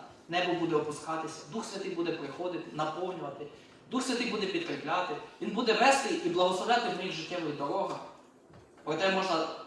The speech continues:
зайняти інше, піти наперекір, щось своє, поперед когось, поперед іншого. І, можливо, дійсно, десь на виду, десь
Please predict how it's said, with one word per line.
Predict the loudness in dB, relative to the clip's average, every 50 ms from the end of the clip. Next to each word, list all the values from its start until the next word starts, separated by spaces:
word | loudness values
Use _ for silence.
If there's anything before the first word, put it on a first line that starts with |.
| -14 -12 -6
зайняти | -2 0 0 0 0 -2 -4 -4 -2
інше, | 0 0 0 0 -2 -2 -4 -4 -6 -10 -12 -16 -18 -20 -12 -8
піти | -6 -2 0 0
наперекір, | 2 2 2 2 0 0 0 -2 -4 -4 -6 -6 -6
щось | -2 -2 -2 0 0 -2 -4
своє, | -4 -4 -4 -4 -4 -4 -4 -4 -4 -4 -6 -10 -12 -18 -20 -20 -20 -20 -20 -20 -12 -4
поперед | -2 -2 0 2 2 2 2 0 -2 -4
когось, | -6 -4 -4 -6
поперед | -6 -6 -4 -2 0 0 0 0 0
іншого. | -2 -2 -2 -2 2
І, |
можливо, | 2 2 4 4 4 4 4 2 2 0
дійсно, | 0 0 0 -2 -4 -2
десь | -2 -4 -4 -2
на | -2 0
виду, | 2 4 2 2 2 0 -2 -2 0
десь | 0 0 0 0 -2 -4